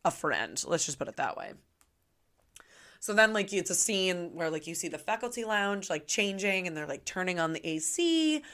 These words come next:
kinda, like, cleaning it up a little bit and adding, like, tons of water. Everybody's just, like, hanging out and, like, loving life. I don't know. It's, like, a really weird, like, slow, you know, like, they slowed the frames down. I don't know. Just a really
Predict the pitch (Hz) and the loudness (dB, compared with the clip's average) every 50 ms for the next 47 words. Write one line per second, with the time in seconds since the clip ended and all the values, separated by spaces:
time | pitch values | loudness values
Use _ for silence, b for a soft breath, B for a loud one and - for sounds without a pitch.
0 | B B B B B - - 220 214 208 208 202 190 185 - _ - _ - - | B B B B B 4 4 6 6 6 6 4 4 2 -2 _ -20 _ -10 -2
1 | - 202 202 214 220 196 165 147 151 180 - - 277 262 254 254 254 247 214 240 | 0 0 2 2 4 4 6 8 8 6 8 6 4 6 6 6 6 6 6 8
2 | 233 226 226 220 214 208 - - - 160 151 - 143 151 160 165 170 170 170 165 | 8 8 8 8 6 4 2 0 -4 -4 -2 2 4 4 4 4 2 0 0 -2
3 | 160 135 - - - - - 214 220 233 233 233 233 214 233 220 190 165 170 165 | -4 -6 -8 -10 -12 -2 2 4 4 4 4 2 0 0 -2 -2 -2 0 4 4
4 | 160 165 165 160 165 160 160 160 160 151 - - 170 165 180 180 165 175 175 175 | 6 6 4 4 2 2 2 2 2 0 0 0 0 0 0 0 0 2 2 0
5 | 175 - - 170 165 - - 170 160 156 156 156 156 - - b b b b b | 0 0 -2 -2 -2 0 0 2 2 2 2 0 -4 -6 -18 b b b b b
6 | b b b b b - - 180 196 202 214 220 208 196 185 175 175 170 170 175 | b b b b b -6 0 2 2 2 2 0 2 4 6 8 8 8 6 6
7 | 165 160 156 156 156 151 - 156 160 170 170 165 185 202 202 190 180 165 165 160 | 4 2 0 -2 -4 -6 -6 -2 4 4 4 4 4 2 2 4 4 4 6 4
8 | 156 - - 240 226 240 233 202 180 175 214 208 208 202 196 208 240 240 262 262 | 4 8 8 10 10 12 10 10 8 8 6 6 6 4 6 4 6 6 6 4
9 | 247 226 190 208 214 208 196 196 196 202 196 180 175 165 160 - - - - - | 4 4 4 4 6 8 8 10 8 8 6 4 2 2 2 0 0 0 2 2
10 | 165 170 170 170 170 170 180 180 175 170 170 170 170 165 160 - B B B B | 4 6 8 8 8 8 8 6 6 6 6 4 4 2 0 -4 B B B B
11 | B B B B B B _ 220 214 190 175 165 165 160 - 170 165 160 - - | B B B B B B _ 2 4 4 4 2 0 -4 -4 -4 -2 0 0 2
12 | 180 170 170 175 175 185 185 - 190 180 170 170 170 170 165 156 - 180 170 165 | 4 4 4 4 2 -2 0 2 4 4 4 4 0 0 -2 2 4 4 6 6
13 | 160 160 160 175 185 180 175 170 170 160 156 156 143 156 156 - 160 156 151 165 | 4 4 4 4 4 4 4 2 2 0 0 -4 -6 -6 -6 -6 -6 -2 -2 -2
14 | 165 165 160 156 156 | 0 0 0 -2 -2